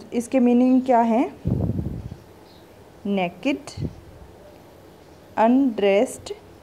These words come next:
और एक्सपोज्ड।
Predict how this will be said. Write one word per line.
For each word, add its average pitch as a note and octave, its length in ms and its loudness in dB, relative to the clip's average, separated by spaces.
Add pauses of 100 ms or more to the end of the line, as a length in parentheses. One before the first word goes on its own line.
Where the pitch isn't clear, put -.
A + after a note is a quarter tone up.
(640)
और C4 360 2 (440)
एक्सपोज्ड। G#3+ 800 -2